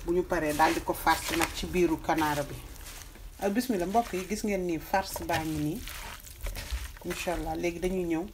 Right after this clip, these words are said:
ñu farce ko ci biir kanaar bi. Voilà. Ñoom ñëpp la ñuy ñëw farce ko ci biir kanaar bi. Ah, bismillah, mbokk yi,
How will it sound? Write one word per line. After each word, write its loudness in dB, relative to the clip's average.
ñu -2
farce -2
ko -2
ci -8
biir -2
kanaar -2
bi. -8
Voilà. -8
Ñoom -2
ñëpp -4
la -6
ñuy -2
ñëw 0
farce -4
ko -2
ci -6
biir -4
kanaar 4
bi. -16
Ah, 0
bismillah, 0
mbokk 0
yi, 0